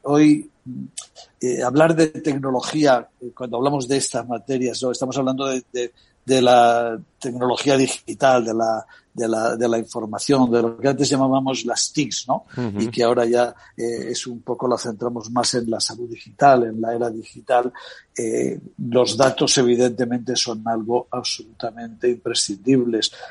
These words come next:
Speaker 1: eh, a un nivel absolutamente máximo. Yo creo que no hay posibilidad de desarrollo en este momento de la sanidad, de esa sanidad del futuro que estamos buscando, la,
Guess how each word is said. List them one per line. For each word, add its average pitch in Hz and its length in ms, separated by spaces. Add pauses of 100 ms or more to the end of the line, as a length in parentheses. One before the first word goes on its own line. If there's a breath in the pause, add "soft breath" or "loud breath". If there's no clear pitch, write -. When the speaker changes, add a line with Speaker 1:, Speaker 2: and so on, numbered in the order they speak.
(180 loud breath)
Speaker 1:
eh, 117 180
a 127 140
un 147 240
nivel 156 480
absolutamente 127 720
máximo. - 440
Yo 127 120
creo 135 160
que 127 140
no 131 120
hay 147 140
posibilidad 120 880 (480 loud breath)
de 120 160
desarrollo 131 760
en 123 100
este 123 240
momento 117 460
de 110 120
la 110 140
sanidad, 110 600
de 113 140
esa 120 160
sanidad 117 420
del 120 120
futuro 120 420
que 120 60
estamos 117 400
buscando, 147 640 (380 loud breath)
la, 110 360